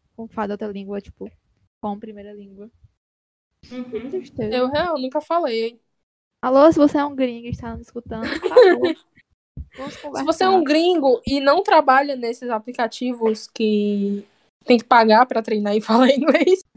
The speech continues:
Speaker 1: É.
Speaker 3: converse com a gente.
Speaker 1: Alguém
Speaker 3: Pra gente
Speaker 1: me chama
Speaker 3: treinar
Speaker 1: pro
Speaker 3: nosso
Speaker 1: podcast
Speaker 3: inglês.
Speaker 1: em inglês.
Speaker 3: Please!
Speaker 1: É, é isso, cara, eu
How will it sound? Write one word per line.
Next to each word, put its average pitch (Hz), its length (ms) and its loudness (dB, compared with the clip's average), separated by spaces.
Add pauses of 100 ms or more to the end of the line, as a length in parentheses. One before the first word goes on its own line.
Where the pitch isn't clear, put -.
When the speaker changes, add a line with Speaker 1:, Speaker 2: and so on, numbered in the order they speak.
Speaker 1:
É. 220 880 -8
Speaker 3:
converse 370 440 4
com 480 120 4
a 403 40 -2
gente. 415 380 0 (580)
Speaker 1:
Alguém 370 260 4
Speaker 3:
Pra 480 100 6
gente 554 80 2
Speaker 1:
me 539 60 2
chama 359 160 2
Speaker 3:
treinar - 40 -2
Speaker 1:
pro 453 100 6
Speaker 3:
nosso - 60 -2
Speaker 1:
podcast 311 600 2
Speaker 3:
inglês. 285 140 -12
Speaker 1:
em - 20 -14
inglês. 240 720 -6 (720)
Speaker 3:
Please! 339 1300 2 (300)
Speaker 1:
É, 294 80 2
é 349 60 2
isso, 277 120 0
cara, 277 280 8
eu 294 80 10